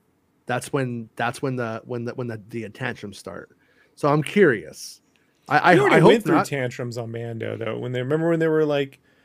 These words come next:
Speaker 2: when they were, when all the right wingers hated Cara Dune,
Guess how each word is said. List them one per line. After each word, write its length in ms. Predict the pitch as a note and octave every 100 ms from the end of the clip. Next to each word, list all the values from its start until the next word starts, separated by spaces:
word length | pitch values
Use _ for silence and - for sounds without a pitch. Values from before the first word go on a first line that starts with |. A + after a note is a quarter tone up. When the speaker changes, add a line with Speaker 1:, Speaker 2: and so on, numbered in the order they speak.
| _ _ -
Speaker 2:
when 100 | C#3
they 100 | C3+
were, 280 | C3 C#3 C3+ -
when 160 | C#3
all 140 | C3+ C3+
the 100 | C3
right 200 | B2+ C3+
wingers 400 | C3 C3+ B2+ C3
hated 380 | C3+ B2+ C3 B2+
Cara 300 | C3+ C3 B2+
Dune, 420 | C3 C3 C3